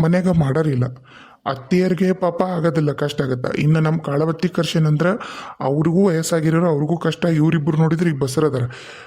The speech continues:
ಹಂಗಾಗಿ ನಾವೇನ್ ನಿರ್ಧಾರ ಮಾಡಿದ್ವಿ ಅಂದ್ರ, ಒಟ್ಟಿಗೆ ನಾ ಸೀರೆ ಕಾರಣನ ಇಲ್ಲ ನಮ್ಮೂರಾಗ ಮಾಡ್ಬಿಡೋಣ ಅಂತ ನಾವ್ ಅನ್ಕೊಳಕತ್ತಿದ್ದೀವ್ರಿ. ಅಯ್ಯೋ, ಹೌದಾ? ಚಲೋ ನಿರ್ಧಾರ ನೋಡ್ರಿ. ನಾನು ಮೊನ್ನೆ ಅದ್ನ ಹೇಳ್ಬೇಕು ಅನ್ಕೊಂಡೆ. ನಾನು ಮತ್ತೆ ಸರಿತಾ ಅದ್ನ ಮಾತಾಡಕತ್ತಿದ್ವಿ.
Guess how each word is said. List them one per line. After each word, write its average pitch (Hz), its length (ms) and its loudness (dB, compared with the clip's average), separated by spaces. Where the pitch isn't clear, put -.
ಹಂಗಾಗಿ 160 420 0
ನಾವೇನ್ 175 400 2
ನಿರ್ಧಾರ 165 320 0
ಮಾಡಿದ್ವಿ 135 380 -2
ಅಂದ್ರ, 120 220 -2
ಒಟ್ಟಿಗೆ 165 500 2
ನಾ 233 120 6
ಸೀರೆ 196 260 2
ಕಾರಣನ 160 460 0
ಇಲ್ಲ 262 220 4
ನಮ್ಮೂರಾಗ 196 460 4
ಮಾಡ್ಬಿಡೋಣ 139 600 0
ಅಂತ 135 200 -2
ನಾವ್ 220 240 2
ಅನ್ಕೊಳಕತ್ತಿದ್ದೀವ್ರಿ. 127 800 -4
ಅಯ್ಯೋ, 202 160 0
ಹೌದಾ? 190 520 0
ಚಲೋ 220 220 2
ನಿರ್ಧಾರ 202 360 2
ನೋಡ್ರಿ. 180 320 4
ನಾನು 202 300 4
ಮೊನ್ನೆ 262 340 6
ಅದ್ನ 220 260 6
ಹೇಳ್ಬೇಕು 214 420 4
ಅನ್ಕೊಂಡೆ. 165 560 0
ನಾನು 220 280 4
ಮತ್ತೆ 240 280 2
ಸರಿತಾ 214 340 0
ಅದ್ನ 180 160 0
ಮಾತಾಡಕತ್ತಿದ್ವಿ. 165 840 0